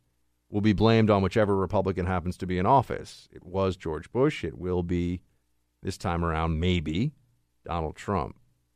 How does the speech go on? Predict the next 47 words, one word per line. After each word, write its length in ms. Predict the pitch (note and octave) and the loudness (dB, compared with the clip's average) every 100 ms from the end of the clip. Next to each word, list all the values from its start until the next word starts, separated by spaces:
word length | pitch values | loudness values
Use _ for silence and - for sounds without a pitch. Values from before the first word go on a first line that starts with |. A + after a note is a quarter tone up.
| - | -12
And 240 | F2+ A2+ | -6 -4
that's 240 | A#2+ E3+ F3+ | 2 2 6
unfortunate. 560 | D3+ C3 A#2 - - | 6 6 4 2 -10
See, 140 | - C3+ | -2 6
we, 160 | C#3 | 6
we 200 | C#3+ C#3+ | 10 10
may 220 | D3 F#3 G3+ | 12 12 10
have, 300 | E3 C#3+ C3+ | 8 6 4
I, 220 | D3+ F#3+ | -2 -2
look, 240 | F3+ A3+ F3 | 4 4 6
I 180 | F3 | 6
don't 200 | G3+ A3 | 8 8
wanna 180 | A3 A3 | 6 6
be, 420 | G3 G#3 G3+ G3+ - _ _ _ _ _ _ _ _ _ _ - | 2 0 0 -4 -10 _ _ _ _ _ _ _ _ _ _ -12
I'm 60 | |
not 140 | - - | -10 -6
trying 180 | - | -4
to 60 | E3+ | -2
be 160 | D#3 D3+ | -2 0
the, 280 | - D3+ D3 _ _ _ _ _ _ - - | 0 -2 -6 _ _ _ _ _ _ -20 -16
the 80 | G#2+ | -10
doubter 480 | G2 A2 G#2 E2+ E2+ | -2 0 2 0 -2
here, 320 | D#2+ F#2 - _ _ _ _ _ _ _ _ G2 | -4 -6 -10 _ _ _ _ _ _ _ _ 0
but 300 | G2 G2 - - | 4 4 0 -8
even 300 | D3 E3 B2 | -4 -2 -2
if 100 | A2 | -2
we 100 | G2+ | 0
get 140 | F#2 | 0
this 120 | F#2 | -2
tax 260 | - F#2+ - | -2 -4 -2
cut 180 | F#2+ F2 | -4 -2
through 300 | F3+ G3 A2 | 4 6 6
and 80 | |
it 80 | D#2+ | 2
shows 240 | - F#2 E2 | -2 -2 -4
a 40 | |
lot 120 | E2 | -6
of 80 | F2 | -4
growth 320 | C3+ C#3+ C3 | 2 2 2
and 100 | E2+ | -2
a 40 | E2+ | -2
lot 140 | E2+ | -4
of 80 | E2 | -4
good 160 | F2+ | -6
things, 460 | - B2 B2 A#2+ G#2+ | -6 -4 -2 -2 -4
I 440 | F#2+ F#2+ F#2+ F#2+ - | -4 -2 0 -2 -2
am 440 | F#2 F2+ F2+ F2+ | -2 -2 0 -2